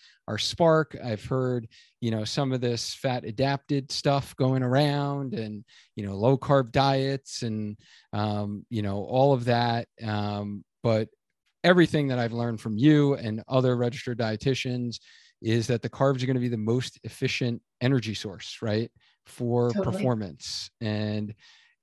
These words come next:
Speaker 1: and another thing that I heard that I thought was kinda interesting is that the whole fat adapted thing, number one, I don't know if this is true, you tell me, but what I did, uh, hear and or learn, or maybe learn, is that it does take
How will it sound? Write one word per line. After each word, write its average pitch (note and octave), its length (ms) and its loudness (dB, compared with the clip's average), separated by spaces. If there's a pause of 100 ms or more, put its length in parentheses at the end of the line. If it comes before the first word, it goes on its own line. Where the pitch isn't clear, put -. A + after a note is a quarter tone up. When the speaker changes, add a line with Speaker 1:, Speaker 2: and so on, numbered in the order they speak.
(140)
Speaker 1:
and A#2 360 -2
another D#3+ 360 4
thing D3+ 200 0
that B2+ 100 -2
I A#2+ 80 -2
heard B2+ 200 -2
that A#2+ 140 -2
I A#2 80 -4
thought C#3 220 -2
was B2 120 -6
kinda A#2 220 -2
interesting A#2 420 -6
is A2 200 -4
that A2 280 -2 (340)
the B2+ 80 0
whole D3+ 240 2
fat C#3+ 300 -2
adapted B2 560 -2
thing, D#3+ 440 -2
number A#2 240 -2
one, C#3+ 560 -2 (220)
I A#2+ 80 -4
don't A#2+ 100 2
know A2+ 80 -2
if G2+ 100 -8
this A2 120 -6
is G2 80 -8
true, A2+ 220 -4
you G#2 160 -4
tell A2 160 -6
me, G#2+ 180 -6
but G#2+ 260 -6 (280)
what B2 180 2
I A#2 100 4
did, C3 240 2
uh, A#2+ 280 0
hear B2 400 -2
and A2+ 320 -6
or A2+ 220 -2
learn, B2 500 -2 (100)
or A2 80 -10
maybe A#2+ 280 -2
learn, G#2 260 -8 (320)
is B2 500 2
that A#2 500 2
it A#2 200 -4
does C3 260 2
take C3+ 320 0